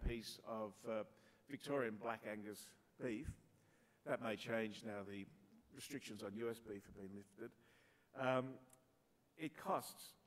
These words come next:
around two hundred and forty Australian dollars for a six hundred gram piece. It's sold for two people to share. The astonishing thing is not that people are buying it, but the demographic is so young. And it's nothing to go there for a lunchtime. I'm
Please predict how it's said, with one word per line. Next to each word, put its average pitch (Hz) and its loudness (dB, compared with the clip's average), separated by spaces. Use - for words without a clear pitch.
around 127 4
two 190 0
hundred 127 -4
and 113 -6
forty 135 0
Australian 113 -4
dollars 107 -2
for 110 -10
a 107 -6
six - -8
hundred 113 -8
gram 104 -4
piece. 104 -6
It's - -6
sold 156 6
for 135 -6
two 131 -6
people 131 -2
to 98 -8
share. 123 -4
The 143 0
astonishing 160 0
thing 117 -4
is 110 -4
not 151 0
that - -6
people 117 0
are 98 0
buying 139 2
it, 95 -2
but 123 0
the 127 0
demographic 139 2
is 127 -2
so 120 2
young. 107 2
And 123 2
it's - 0
nothing 165 4
to 123 -6
go 123 4
there 117 0
for - -4
a 110 2
lunchtime. 117 -2
I'm 98 -6